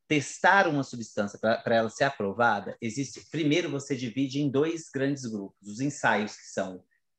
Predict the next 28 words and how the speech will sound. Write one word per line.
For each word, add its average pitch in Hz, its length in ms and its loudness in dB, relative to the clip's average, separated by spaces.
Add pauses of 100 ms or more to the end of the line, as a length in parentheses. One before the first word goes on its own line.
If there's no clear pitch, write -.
pré-clínicos, 139 1300 2 (960)
entende-se 156 520 0
por - 280 -12
clínico 147 540 0
a 110 40 6
utilização 131 680 -2
de 156 80 -10
seres 156 220 -6
humanos, 117 680 -6 (240)
pré-clínicos, 127 760 4
é 120 80 2
pré-utilização 165 920 0
de - 40 -10
seres 143 180 -6
humanos. 131 340 -8
Então, 147 200 4
é 180 60 2
em 190 80 -4
quem? 107 340 -6 (240)
É 143 80 0
em 147 60 4
ratinho, 151 840 -2 (240)
é 123 80 -4
em 131 80 4
modelos 135 380 2
animais, 127 640 0
et 117 120 -8
cetera. - 240 -12